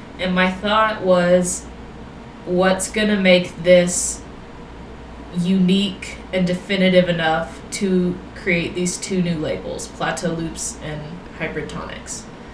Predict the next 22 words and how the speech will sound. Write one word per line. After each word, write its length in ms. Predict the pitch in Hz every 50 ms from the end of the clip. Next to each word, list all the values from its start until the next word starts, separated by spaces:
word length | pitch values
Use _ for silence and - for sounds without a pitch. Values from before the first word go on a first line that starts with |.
| - - - - - - - - - - - -
And 340 | 160 160 160 165 160 165 -
so 380 | - 185 160 160 160 156 147
I 160 | - - 156 175
was 140 | 185 190 190
just, 160 | 202 190 -
like, 260 | 202 180 170 - -
kind 200 | - - 190 185 185
of 80 | 185
from, 260 | 190 180 170 175 170 170 - -
from 100 | 180 175 170
the 60 | 170
beginning, 260 | 165 170 165 170 170
I 40 | 170
was 100 | 170 170
like, 240 | 165 160 160 - -
"Okay," 540 | 180 185 190 185 170 165 170 170 170 175 - - - - - - - - - -
and 140 | 185 175
I 60 | 165 170
know 160 | 175 170 170
this 160 | 165 175 -
is 160 | 175 160 160
a 160 | 165 156 160